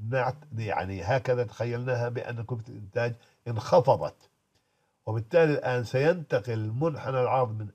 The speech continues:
اس اكس وان إلى اس اكس تو، فانتقلنا من A إلى B. لكن A تختلف طبعًا، طبعًا النقطة يعني ليس على المنحنى نفسه، B في على منحنى آخر، وبالتالي هنا انخفاض الكلفة.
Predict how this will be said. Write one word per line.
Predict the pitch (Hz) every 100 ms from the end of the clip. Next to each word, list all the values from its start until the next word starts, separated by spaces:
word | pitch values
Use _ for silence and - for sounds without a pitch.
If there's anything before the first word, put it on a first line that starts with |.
| -
اس | 185 - -
اكس | 147 -
وان | 139 147 147 -
إلى | 123
اس | 120 135 123 -
اكس | 123 -
تو، | - 139 76 - _ _ _ _ -
فانتقلنا | 110 113 - 147 131 117
من | 110
A | 107 -
إلى | 117 117 101 101 104 98
B. | 98 78 64 _ _ _ _ _ 107
لكن | 107 - 104
A | 98 127 139 139 143 - -
تختلف | 120 - 123 123 - -
طبعًا، | - 87 104
طبعًا | 104 101 101 104
النقطة | 101 120 131 -
يعني | 113 104 113
ليس | 143 -
على | 117 117 117 - _ -
المنحنى | 120 123 113 104
نفسه، | 131 - 151 151 _ _ - 113
B | 131 127 - -
في | 98 123
على | - 120
منحنى | 123 - 135
آخر، | - 107 - 76 - _ _ _ _ _ -
وبالتالي | 117 113 143 127
هنا | 104 123 120 113 123
انخفاض | - 107 117 113
الكلفة. | 135 - 107 - -